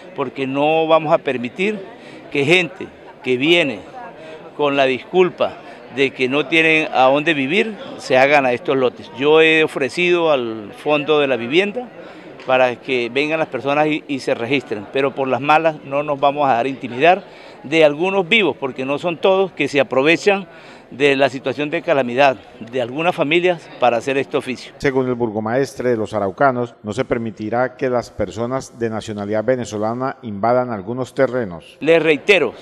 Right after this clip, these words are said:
Speaker 1: a las personas que vienen del extranjero, desde Venezuela, a invadir los predios, que no lo vamos a permitir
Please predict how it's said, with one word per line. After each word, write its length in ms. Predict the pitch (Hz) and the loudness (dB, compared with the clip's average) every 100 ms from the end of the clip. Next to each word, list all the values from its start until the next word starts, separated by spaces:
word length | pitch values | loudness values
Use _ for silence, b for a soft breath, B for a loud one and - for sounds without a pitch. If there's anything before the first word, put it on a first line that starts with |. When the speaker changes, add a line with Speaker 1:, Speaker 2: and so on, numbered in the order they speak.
| - | 0
Speaker 1:
a 100 | 131 | 2
las 120 | 135 | 2
personas 460 | 139 127 156 180 | 0 -2 0 0
que 100 | - | 0
vienen 300 | 135 156 165 | 0 2 2
del 160 | 139 127 | 0 -2
extranjero, 640 | 120 - 117 131 170 113 - B B B | -2 -2 -2 2 2 0 -6 B B B
desde 240 | 123 127 | -2 2
Venezuela, 600 | 131 127 117 175 156 117 - | 2 0 0 2 4 4 4
a 120 | 135 | 2
invadir 340 | 139 123 143 | 4 2 2
los 120 | 170 175 | 2 2
predios, 440 | 208 208 202 196 - B B - | 4 4 4 0 -4 B B -2
que 120 | 156 | -2
no 280 | 151 185 214 | 2 2 4
lo 120 | 208 | 6
vamos 280 | 190 185 180 | 6 4 2
a 80 | 160 | -2
permitir 500 | 131 123 156 170 | -2 -4 -4 -4